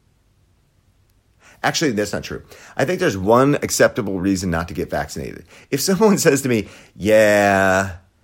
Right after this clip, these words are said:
I felt it was, like, a pain in the ass to go to the C V S, and I was kinda lazy, so I didn't do it," I'm all in. That's a hundred percent acceptable. I was too lazy to get it. I'm accepting. But the Green Bay Packers would have brought in a fucking nurse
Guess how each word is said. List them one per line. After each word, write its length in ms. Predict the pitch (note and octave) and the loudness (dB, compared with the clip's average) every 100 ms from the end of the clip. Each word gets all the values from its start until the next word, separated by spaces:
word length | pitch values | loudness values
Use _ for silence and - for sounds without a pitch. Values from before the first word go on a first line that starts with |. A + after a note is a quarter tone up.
| _ _ _ _ | _ _ _ _
I 80 | - | -4
felt 160 | E3+ | 0
it 20 | E3 | 0
was, 120 | C3+ | 0
like, 140 | A#2 | -2
a 60 | G#2 | -4
pain 280 | - A#2 A#2+ | -6 -4 -2
in 80 | |
the 120 | G#2 F#2 | -2 -2
ass 240 | G2+ G#2+ | -4 -6
to 60 | - | -6
go 140 | G#2 | -4
to 60 | F#2+ | -2
the 100 | F2+ | -4
C 240 | - G2 | -4 -4
V 200 | F2 F2+ | -2 -2
S, 300 | F2 F#2+ G2 | -2 -4 -6
and 60 | F2 | -8
I 20 | |
was 100 | D#2+ | -8
kinda 260 | - F#2 E2+ | -8 -8 -6
lazy, 480 | E2 E2+ F2+ G#2+ | -6 -6 -4 -4
so 180 | G2 F#2 | -4 -4
I 60 | E2+ | -2
didn't 240 | F2+ E2+ | -4 -4
do 180 | F2+ F#2 | -2 0
it," 220 | B2 - _ _ _ _ _ _ _ _ | 0 -4 _ _ _ _ _ _ _ _
I'm 180 | A2+ A#2 | 0 2
all 160 | F#2 E2 | 0 -2
in. 220 | A#1+ - _ _ _ _ - | -6 -14 _ _ _ _ -2
That's 180 | D3+ | 0
a 60 | C#3+ | 0
hundred 180 | D#3 D#3 | -4 -4
percent 260 | C#3+ C#3 | -2 0
acceptable. 580 | A2+ - G2 - C#2 C2 - - - _ _ - | 0 0 -2 -4 -12 -12 -18 -20 -20 _ _ 2
I 160 | C#3 | 4
was 160 | D#3+ D3+ | 4 2
too 180 | - D#3 | 0 4
lazy 300 | D3+ C#3 C#3 | 4 4 0
to 120 | C3 | 0
get 240 | B2+ B2 | 2 2
it. 280 | C3+ - - _ _ | 2 -2 -8 _ _
I'm 260 | A2 A#2 A#2 | 0 2 0
accepting. 600 | G#2 - A2 - D2 - _ _ _ _ _ _ _ _ _ - | -4 -4 -4 -4 -10 -16 _ _ _ _ _ _ _ _ _ -8
But 240 | A#2+ G2+ | -4 -4
the 60 | A#2+ | -4
Green 220 | F3 A#3 | -2 2
Bay 140 | G3 B2+ | 2 2
Packers 840 | C#3 F#3 A#2+ G2 F#2 F#2+ - - | 0 0 0 0 0 -4 -8 -6
would 140 | A2+ | 0
have 140 | A#2 F#2 | 0 2
brought 280 | A#2 A#2+ A#2 | 2 4 4
in 140 | G2+ | 2
a 80 | F2 | -2
fucking 680 | - - D3+ C3 F#2+ F2 F#2+ | -2 -2 0 -2 -2 -2 2
nurse 640 | E3 F#3 B1 - - | 2 2 0 -8 -10